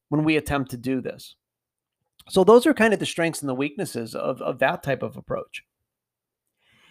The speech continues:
And the fourth one that Niebuhr brings up is something called Christ and culture in paradox.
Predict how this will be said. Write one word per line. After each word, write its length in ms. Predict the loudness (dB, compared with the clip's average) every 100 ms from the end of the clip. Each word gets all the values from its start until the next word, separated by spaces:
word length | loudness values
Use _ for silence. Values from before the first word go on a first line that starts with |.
| _ 2
And 120 | 4
the 60 | 6
fourth 360 | 8 8 8
one 240 | 6 6 6
that 160 | 4
Niebuhr 280 | 2 4 2
brings 260 | 2 0 0
up 180 | 0
is 80 | -2
something 320 | -4 -2 -4
called 260 | 0 0 0
Christ 320 | 4 4 2
and 100 | -2
culture 340 | -2 -2 -2 -8
in 180 | -10
paradox. 880 | -8 0 4 4 4 -2 -10 -18 -20